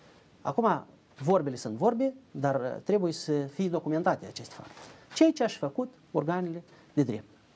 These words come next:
Au fost documentați oameni frumoși care luau sacoșele negre de aici și de o parte cealaltă. Pentru fiecare raion era responsabil un cetățean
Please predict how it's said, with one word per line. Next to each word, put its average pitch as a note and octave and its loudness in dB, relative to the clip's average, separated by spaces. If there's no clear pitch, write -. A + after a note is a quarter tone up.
Au D4 0
fost C#3 -2
documentați C4 -2
oameni B3+ 4
frumoși A3 -2
care A#3 4
luau G#3+ 6
sacoșele D#3 0
negre D3 0
de C3 0
aici F3 2
și - -8
de D#3 0
o C#3+ 4
parte B2+ -2
cealaltă. A3 2
Pentru F#3+ 2
fiecare G#3 2
raion F3 -2
era D#3+ 0
responsabil C#3 -2
un B2 -8
cetățean F#3+ -4